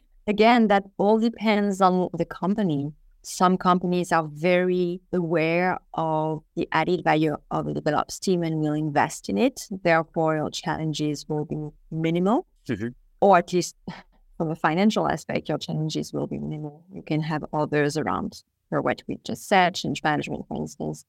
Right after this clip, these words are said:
Speaker 1: Some other companies don't really get it, and therefore, anytime there is a need to reduce costs, it's gonna be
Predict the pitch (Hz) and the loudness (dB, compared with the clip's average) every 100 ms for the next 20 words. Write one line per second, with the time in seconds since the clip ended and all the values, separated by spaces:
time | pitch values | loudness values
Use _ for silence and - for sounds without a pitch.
0 | _ - 208 - 214 254 233 160 - 151 | _ -4 0 4 4 4 0 -4 -4 -4
1 | 156 - 180 226 - 269 262 240 214 - | -4 0 0 -2 -4 0 0 0 -4 -6
2 | 147 220 277 - - - - - 180 180 | -2 2 0 -2 -14 -20 -14 -4 0 4
3 | 202 202 - 220 - 190 202 202 190 190 | 4 2 -2 -2 0 0 0 0 -2 -2
4 | 185 175 175 170 175 - - 170 165 151 | 0 0 0 -4 -6 -12 -4 -2 -2 -4
5 | - - 165 156 151 165 160 160 - - | -10 -4 0 0 0 -2 -2 -4 -4 2
6 | 240 175 - - - - 190 - 170 170 | 6 6 2 -10 -18 -6 -6 -2 0 2
7 | 156 156 156 | 2 0 0